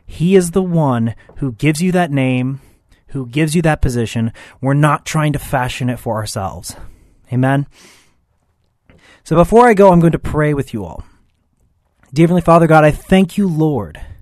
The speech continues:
for the people that are hearing the sound of my voice right now. I pray, God, that you would reveal to them their hearts, Lord. Show us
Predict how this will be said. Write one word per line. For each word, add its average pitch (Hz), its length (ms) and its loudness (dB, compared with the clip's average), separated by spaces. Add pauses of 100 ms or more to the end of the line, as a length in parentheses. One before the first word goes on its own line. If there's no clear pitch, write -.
(140)
for 190 100 -8
the 139 80 -4
people 190 380 -6
that 147 160 -6
are 113 80 -8
hearing 175 440 -6
the 135 80 -4
sound 143 480 -4
of 123 120 -6
my 120 180 -4
voice 117 400 -8 (460)
right 117 260 -2
now. 95 360 -6 (500)
I 147 80 0
pray, 196 220 0
God, 175 220 2
that 175 100 -2
you 170 120 0
would 160 140 0
reveal 160 440 2
to 226 160 -2
them 170 260 2
their 131 180 2
hearts, 143 400 -6
Lord. 131 260 0
Show 240 440 2
us 214 260 2